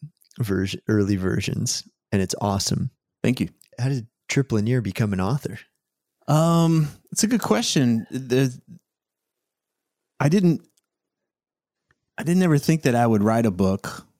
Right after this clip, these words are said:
Speaker 2: It just wasn't, it wasn't something that appealed to me.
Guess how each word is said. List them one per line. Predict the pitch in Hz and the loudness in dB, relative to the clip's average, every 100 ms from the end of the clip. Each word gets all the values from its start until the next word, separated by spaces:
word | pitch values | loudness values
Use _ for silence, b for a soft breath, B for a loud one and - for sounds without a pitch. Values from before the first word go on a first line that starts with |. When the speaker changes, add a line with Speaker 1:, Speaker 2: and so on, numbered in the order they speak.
| _ _ | _ _
Speaker 2:
It | 123 113 | -2 0
just | 120 - | -4 0
wasn't, | 120 107 104 98 - _ _ _ | 0 2 0 0 -10 _ _ _
it | 127 | 0
wasn't | 156 151 | 2 2
something | 131 143 135 | 0 0 2
that | 120 107 | 4 4
appealed | 101 - 120 120 | 0 2 4 4
to | - 104 | 0 0
me. | 92 92 92 | 2 0 -2